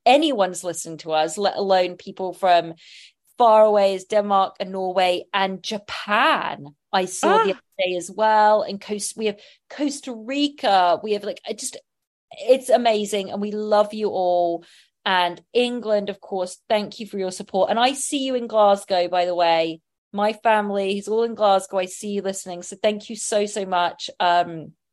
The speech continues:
Speaker 1: we love them, Kate. We love
Speaker 2: World
Speaker 1: everyone.
Speaker 2: tour coming
Speaker 1: World
Speaker 2: as
Speaker 1: tour!
Speaker 2: as
Speaker 1: Woo,
Speaker 2: soon
Speaker 1: woo,
Speaker 2: as
Speaker 1: woo.
Speaker 2: possible.
Speaker 1: Can you imagine the state of us in a world tour as well, though?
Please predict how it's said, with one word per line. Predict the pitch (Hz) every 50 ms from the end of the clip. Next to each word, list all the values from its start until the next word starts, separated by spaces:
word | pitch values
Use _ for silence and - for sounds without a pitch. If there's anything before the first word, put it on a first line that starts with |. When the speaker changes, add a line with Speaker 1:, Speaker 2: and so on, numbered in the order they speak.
| _ _ _ _ _ _ _ _ _ _ _ _
Speaker 1:
we | - 196 185
love | 175 175 170 170 -
them, | 175 160 165
Kate. | - 175 160 160 - - _ _ _ _ _ _ _ _ _
We | 180
love | 185 180 202
Speaker 2:
World | 208 208
Speaker 1:
everyone. | 208 214 220 220
Speaker 2:
tour | - - 262 214 202 185 185 180 180 175 175 190 202 - _ _
coming | - 214 202 202 196 190
Speaker 1:
World | - - 339 392
Speaker 2:
as | 196 -
Speaker 1:
tour! | - 214 415 415 453 466 453 427 339 - - - -
Speaker 2:
as | 240 240 320
Speaker 1:
Woo, | 494 571 494
Speaker 2:
soon | - 214 208 349
Speaker 1:
woo, | 466
Speaker 2:
as | 571 508
Speaker 1:
woo. |
Speaker 2:
possible. | 427 214 185 185 190 - - 381 370 180 175 180 190 - -
Speaker 1:
Can | - - _ _ _ _
you | 254
imagine | 269 311 311 311 - 311
the | 302 302
state | - - - - - - - 208 196 190 -
of | 170 160
us | 170 160 160 151 160
in | 165
a | 160
world | 156 156 147 151 151
tour | - - 160 156 151
as | 147 151
well, | 151 156 151 151 147 143 143
though? | 143 143